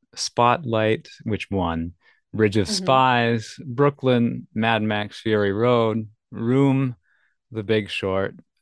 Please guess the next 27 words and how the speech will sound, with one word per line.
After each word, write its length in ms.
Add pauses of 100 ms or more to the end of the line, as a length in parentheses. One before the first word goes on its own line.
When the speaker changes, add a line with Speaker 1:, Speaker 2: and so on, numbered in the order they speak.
Speaker 1:
The 80
Martian, 920
and 400
The 60
Revenant. 420 (1600)
No 440
Inside 440
Out. 180 (1080)
But, 220
Speaker 2:
Yeah, 160
Speaker 1:
uh, 100
Speaker 2:
boo, 480
Speaker 1:
that's 140
okay. 260
Speaker 2:
boo. 300 (440)
I 60
mean, 140
there, 120
there 120
was 100
a, 200
there 140
was 260
good 140
movies 420 (200)
there, 100
so 300